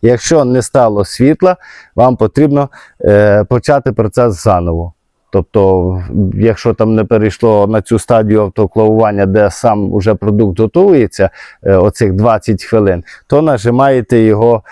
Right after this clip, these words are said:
е, назад. А якщо вже в цьому процесі, то просто якби до-, добавляєте того часу, ну, трішки з запасом. Ну, набивається, рука набивається, і потім все тако поклав,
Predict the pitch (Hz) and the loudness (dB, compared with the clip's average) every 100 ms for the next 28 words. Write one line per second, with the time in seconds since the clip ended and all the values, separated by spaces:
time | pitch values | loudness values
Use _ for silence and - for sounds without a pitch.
0 | - _ - 101 98 107 113 98 82 76 | -20 _ 0 2 4 2 0 2 0 -2
1 | - - 104 104 95 - 120 117 107 120 | -14 -4 0 2 0 0 0 2 0 -2
2 | - 123 123 107 120 170 170 113 101 113 | 0 -2 -2 -2 -4 -2 -2 -4 -4 -2
3 | 147 - 110 110 107 101 101 104 98 92 | -2 -2 0 0 0 0 2 2 2 0
4 | 98 110 107 117 127 127 107 - - 101 | 0 -2 0 0 2 2 0 -6 -4 -2
5 | 98 - 95 85 - 185 175 147 - 110 | -2 -2 -2 -2 -8 -10 -2 -2 0 -2
6 | 87 95 - 76 - 87 - _ _ 190 | -2 -4 -2 -6 -6 -18 -20 _ _ 0
7 | 185 190 220 208 143 120 151 160 208 190 | 0 2 2 2 2 0 0 2 2 2
8 | 180 165 175 185 180 165 170 165 160 151 | 0 0 2 2 2 0 0 4 4 2
9 | 160 147 175 147 156 143 139 156 131 117 | 0 0 0 0 -2 -4 0 2 2 0
10 | 151 - 165 160 147 | -4 0 2 2 0